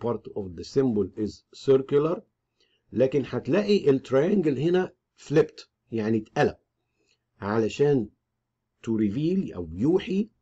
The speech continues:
انه ال-، ال-، ال-، الديفايس ده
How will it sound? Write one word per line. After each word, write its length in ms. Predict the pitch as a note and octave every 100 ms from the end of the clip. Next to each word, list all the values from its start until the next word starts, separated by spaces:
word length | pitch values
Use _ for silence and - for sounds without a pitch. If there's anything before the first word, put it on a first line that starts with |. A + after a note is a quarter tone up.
| _ _ _ _ _ _ _ _ _ _ _
انه 580 | F3 F#3+ F#3+ F#3 F#3 F3+ _ _ _ _
ال-، 300 | D3 C3 B2 G2+ -
ال-، 420 | C3 A#2+ A2+ G#2+ _ _ B2
ال-، 800 | A2+ G#2+ G2+ G2 F#2+ F#2+ G2 - A#2
الديفايس 580 | G2 G#2+ C3 F#3+ F#3
ده 300 | A#2 F3+ G#3